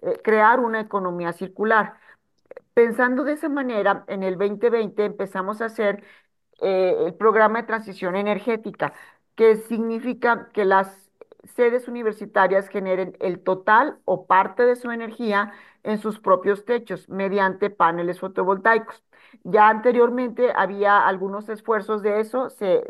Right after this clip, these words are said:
en esta admi-, administración se concretaron, eh, en manera administrativa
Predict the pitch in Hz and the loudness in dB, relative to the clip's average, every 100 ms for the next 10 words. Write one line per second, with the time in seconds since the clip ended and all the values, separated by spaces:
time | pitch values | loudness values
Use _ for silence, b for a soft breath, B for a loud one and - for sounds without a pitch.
0 | - 175 185 202 202 196 170 - 175 185 | -4 -4 -4 -4 -4 -6 -6 -4 -2 -4
1 | 180 190 190 185 196 196 180 185 185 190 | -4 -4 -4 -6 -8 -6 -6 -2 0 4
2 | 196 196 214 214 B _ - 180 156 180 | 4 4 -2 -10 B _ -2 -2 0 0
3 | 185 190 196 202 214 220 233 226 240 226 | 0 2 0 0 -6 -6 -10 -4 2 2